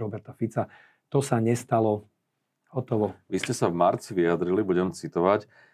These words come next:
Speaker 2: „Jedni sa spoliehajú, že ich na milosť zoberie Pellegrini, iní veria na dobrý výsledok z nevýraznosti, ďalší dúfajú na dosiaľ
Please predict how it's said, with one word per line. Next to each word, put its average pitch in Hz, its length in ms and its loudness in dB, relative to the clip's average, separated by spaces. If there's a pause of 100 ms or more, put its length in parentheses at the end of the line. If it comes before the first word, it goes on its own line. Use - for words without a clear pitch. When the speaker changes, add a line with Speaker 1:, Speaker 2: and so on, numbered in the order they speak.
(180)
Speaker 2:
„Jedni 135 240 4
sa 156 160 2
spoliehajú, 113 640 2
že 95 160 2
ich 87 80 0
na 90 80 4
milosť 107 320 0
zoberie 98 320 0
Pellegrini, 113 560 2
iní 98 320 -4
veria 98 240 4
na 92 160 0
dobrý 95 240 0
výsledok 90 480 -2
z 82 160 -6
nevýraznosti, 104 720 0
ďalší 92 400 2
dúfajú 101 320 -2
na 92 160 0
dosiaľ 92 400 0